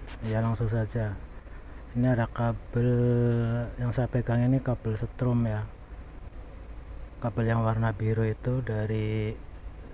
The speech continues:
saklar kipas ya, yang di batangnya itu, dan yang kabel hitam kab-, setrum yang menuju ke dinamo.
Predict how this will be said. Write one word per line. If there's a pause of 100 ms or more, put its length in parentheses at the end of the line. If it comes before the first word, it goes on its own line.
saklar
kipas
ya, (960)
yang
di (400)
batangnya
itu, (240)
dan
yang (880)
kabel
hitam (880)
kab-, (880)
setrum
yang
menuju
ke
dinamo.